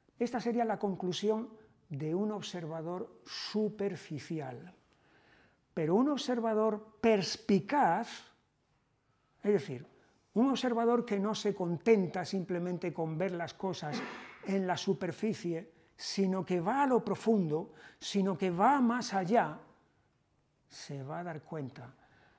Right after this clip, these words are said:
de que en realidad no es Nabucodonosor el artífice,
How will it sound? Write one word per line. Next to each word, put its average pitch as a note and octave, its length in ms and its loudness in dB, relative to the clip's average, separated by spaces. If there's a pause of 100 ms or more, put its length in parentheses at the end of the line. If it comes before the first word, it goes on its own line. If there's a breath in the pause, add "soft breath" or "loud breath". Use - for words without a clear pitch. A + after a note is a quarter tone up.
(120)
de C#3+ 400 -2
que C#3 540 -2
en E3+ 160 -2
realidad D3+ 560 -2 (160)
no E3+ 400 2
es F3+ 480 -2
Nabucodonosor D3 1300 -4 (680 loud breath)
el F3 160 0
artífice, F3 960 0